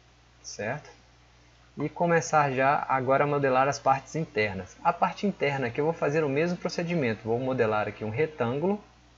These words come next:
A esse retângulo eu vou posicionar ele no local correto aqui da cadeira. Então vou colocar mais ou menos aqui no centro dela. Vamos deixar mais ou menos aqui.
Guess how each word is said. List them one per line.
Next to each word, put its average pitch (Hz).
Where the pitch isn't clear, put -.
A 120
esse 156
retângulo 160
eu 123
vou 127
posicionar 135
ele 120
no 117
local 107
correto 120
aqui 117
da 107
cadeira. 135
Então 104
vou 117
colocar 113
mais 139
ou 139
menos 117
aqui 110
no 110
centro 123
dela. 104
Vamos 104
deixar 101
mais 117
ou 110
menos 104
aqui. 127